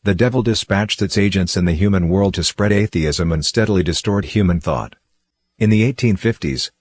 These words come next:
the German materialist philosopher Ludwig Feuerbach said that God is merely a projection of man's inner nature. The socialist anthem, the Internationale, claims that there has never been any creator.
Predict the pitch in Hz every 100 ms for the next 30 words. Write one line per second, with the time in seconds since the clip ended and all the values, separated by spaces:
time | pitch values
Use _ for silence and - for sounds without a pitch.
0 | - 110 90 117 127 92 85 123 120 104
1 | 101 101 - 92 95 104 92 90 82 95
2 | 98 90 - 139 120 76 67 64 - -
3 | 92 85 85 104 98 82 92 117 113 101
4 | 104 101 107 - 92 80 87 90 95 98
5 | 90 98 101 - - - _ _ _ 104
6 | 107 - 131 - 110 101 101 101 90 92
7 | 101 _ 104 107 110 120 101 98 101 104
8 | 73 52 - _ - - 131 135 - 92
9 | 95 85 80 90 98 98 95 90 92 -
10 | 98 98 76 60